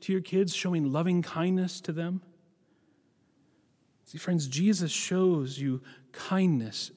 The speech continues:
every day with his patience for you. And Jesus died for your unkindness. He, he died to remove that barrier between you and him.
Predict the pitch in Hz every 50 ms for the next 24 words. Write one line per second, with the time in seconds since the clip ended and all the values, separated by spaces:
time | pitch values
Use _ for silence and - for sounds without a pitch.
0 | _ - 160 175 180 165 170 190 180 160 135 143 147 139 127 120 120 117 123 127
1 | 120 - 143 135 - - - 147 143 135 - - 143 - - - - 104 - 104
2 | - _ _ _ _ _ _ _ _ _ _ _ _ _ _ _ _ _ _ _
3 | _ _ _ _ _ _ _ _ _ _ _ _ _ _ _ _ _ _ _ _
4 | _ - 127 117 131 175 196 196 196 185 160 143 139 131 127 127 135 156 160 170
5 | 170 147 123 117 107 - - - 135 127 131 135 - - 156 160 175 180 180 165
6 | - - 117 110 110 101 - - 131 - - - - - - _ _ _ _ _
7 | _ _ _ _ _ _ _ _ _ _ _ _ _ _ _ _ - 165 156 156
8 | 139 175 175 151 143 147 180 175 180 190 180 156 139 135 - 156 143 143 151 156
9 | 170 160 147 151 151 143 139 139 143 156 165 170 156 135 120 117 117 127 123 -
10 | - - 135 120 113 - - - - - - _ _ _ _ _ _ _ _ _
11 | _ _ _ _ _ _ _ _ 135 139 151 143 135 127 117 110 117 120 -